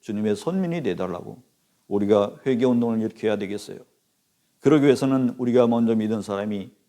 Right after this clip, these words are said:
열심히 기도해야 될 줄로 믿습니다. 깨닫고 구원받는 여러분 모두가 되시길 바라고, 주 오심에 대해서 잘 기억하고 있자고 이 말씀을 전하는 거예요.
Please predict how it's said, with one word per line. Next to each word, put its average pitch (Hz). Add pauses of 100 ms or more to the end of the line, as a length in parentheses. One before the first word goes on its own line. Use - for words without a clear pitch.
열심히 -
기도해야 139
될 110
줄로 117
믿습니다. 117 (1300)
깨닫고 160
구원받는 160
여러분 160
모두가 156
되시길 156
바라고, 156 (360)
주 190 (160)
오심에 170
대해서 202
잘 -
기억하고 202
있자고 175
이 139
말씀을 117
전하는 104
거예요. 90